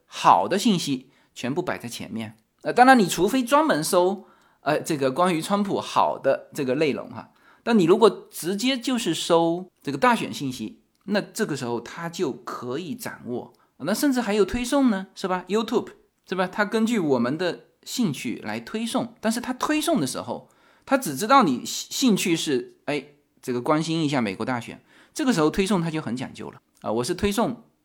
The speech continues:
C N N的内容，还是推送福克斯电视台的内容，是吧？我是推送对谁有利的内容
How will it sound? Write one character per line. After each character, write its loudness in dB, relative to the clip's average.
C -6
N 2
N 2
的 4
内 2
容， -2
还 -6
是 -8
推 -4
送 -6
福 -12
克 -4
斯 -6
电 -2
视 -8
台 -6
的 -4
内 0
容， -6
是 -8
吧？ 0
我 0
是 -4
推 -2
送 2
对 0
谁 4
有 8
利 2
的 2
内 -4
容 -12